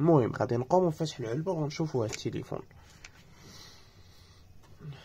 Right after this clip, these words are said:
هو كيجي ب مية وثمانية وعشرين جيجا وكيجي ب ربعة جيجا في الرام زائد ربعة وكيجي ب خمسين ميجا بيكسل في الكاميرا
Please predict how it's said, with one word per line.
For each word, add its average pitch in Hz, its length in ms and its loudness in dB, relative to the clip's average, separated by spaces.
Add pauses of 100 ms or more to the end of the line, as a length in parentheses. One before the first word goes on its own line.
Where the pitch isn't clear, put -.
(420)
هو 165 120 6
كيجي 170 300 2
ب 147 80 0
مية 160 120 4
وثمانية 160 300 0
وعشرين 165 340 0
جيجا 190 300 2
وكيجي 135 500 -2 (200)
ب 123 60 -2
ربعة 123 200 4
جيجا 139 260 0
في - 80 -8
الرام 147 240 0
زائد 147 340 -2
ربعة 156 360 0
وكيجي 156 420 0
ب 139 60 -2
خمسين 156 640 0
ميجا 147 300 2 (120)
بيكسل 190 460 -2
في - 100 -8
الكاميرا 156 600 0